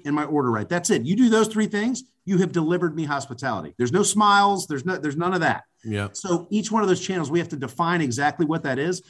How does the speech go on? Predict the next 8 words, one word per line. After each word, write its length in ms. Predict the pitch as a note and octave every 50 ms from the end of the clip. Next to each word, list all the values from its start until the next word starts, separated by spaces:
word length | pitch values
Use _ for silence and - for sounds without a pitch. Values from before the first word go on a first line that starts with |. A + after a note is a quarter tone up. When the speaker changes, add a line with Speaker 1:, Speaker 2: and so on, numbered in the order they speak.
| - - _ -
Speaker 1:
and 240 | D3+ C3+ B2 B2+ C#3+
meet 320 | E3 F3+ G3 F#3+ F#3 - _ _ _ _ -
our 180 | D#3 D3+ C3+
guests' 460 | A#2+ A2+ B2+ D#3 D#3 D#3+ D#3+ - - - -
expectation 1200 | D#3 D3+ - - - - C#3+ C3 - - - F3 F3+ F3+ F3 E3+ - D3+ B2+ B2 B2 A#2+ A#2+ A#2+ - - _ _ _ _ _ -
in 180 | - E3+ F3+ E3
different 280 | F3+ E3+ - E3 C#3
channels 520 | - - E3 D#3 D3 C#3+ C3+ B2+ B2 B2